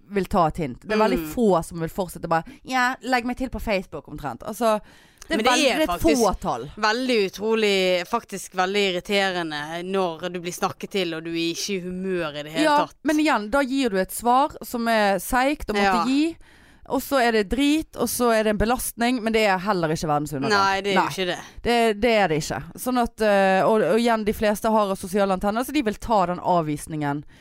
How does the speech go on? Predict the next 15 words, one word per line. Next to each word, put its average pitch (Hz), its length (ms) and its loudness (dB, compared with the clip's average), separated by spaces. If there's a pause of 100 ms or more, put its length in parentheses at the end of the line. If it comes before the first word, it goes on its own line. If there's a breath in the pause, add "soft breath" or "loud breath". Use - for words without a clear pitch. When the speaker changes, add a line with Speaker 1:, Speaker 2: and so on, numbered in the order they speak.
(120 soft breath)
Speaker 1:
uten 185 300 -10
å 165 160 -2
følge 160 260 -2
etter 165 200 0
deg 156 180 0
fire 160 380 -4
kvartaler 151 520 0
og 156 140 -4
Speaker 2:
Ja. 190 160 0
Speaker 1:
drepe 156 340 2
deg 143 140 0
på 151 80 -8
slutten 139 560 -6
av 135 240 -2
turen. - 340 -8